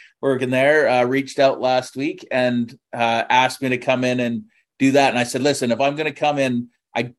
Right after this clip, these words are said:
I can't hit these rigid outcomes, right?" And she's like, "Great, you don't have to." And I'm like, "Holy crap, we're getting <laughs> somewhere," right? We, we can kind of roll with the flow. So anyways,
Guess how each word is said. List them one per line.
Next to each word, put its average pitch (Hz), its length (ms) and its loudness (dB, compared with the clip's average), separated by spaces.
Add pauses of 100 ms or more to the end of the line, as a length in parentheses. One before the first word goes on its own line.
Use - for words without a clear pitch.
(240)
I 127 140 2
can't 151 540 -2
hit 147 400 0
these 131 400 -2 (280)
rigid 135 640 0 (680)
outcomes, 151 680 -2 (240)
right?" 180 360 2 (160)
And 139 240 -2
she's 151 200 -2
like, 147 200 2
"Great, 220 360 2
you 143 100 0
don't 170 180 0
have 196 300 0
to." 160 80 -2
And 123 120 0
I'm 127 120 -2
like, 127 160 -6
"Holy 226 400 -4
crap, 269 360 -4 (140)
we're 196 180 0
getting 208 220 0
<laughs> - 160 0
somewhere," 226 400 2
right? 233 240 2
We, 202 260 -2 (200)
we 185 100 2
can 165 260 -8
kind 196 260 4
of 185 60 -2
roll 190 220 4
with 190 100 0
the 175 80 -2
flow. 175 340 2
So 151 220 -2
anyways, 160 320 0